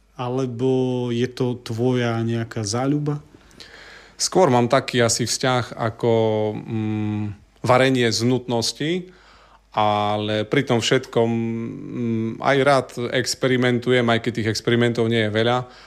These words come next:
Speaker 2: ale čo si navarím, to si väčšinou aj zjem,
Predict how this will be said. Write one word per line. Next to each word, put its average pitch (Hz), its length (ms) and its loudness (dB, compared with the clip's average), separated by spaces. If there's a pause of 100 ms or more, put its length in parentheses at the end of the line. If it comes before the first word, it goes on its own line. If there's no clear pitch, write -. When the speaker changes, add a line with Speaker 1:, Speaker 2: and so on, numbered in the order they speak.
(220)
Speaker 2:
ale 107 340 2 (640)
čo - 160 4
si 131 240 2
navarím, 123 560 2
to 131 160 -4
si - 80 -4
väčšinou 120 560 0
aj 107 480 -2
zjem, 110 560 0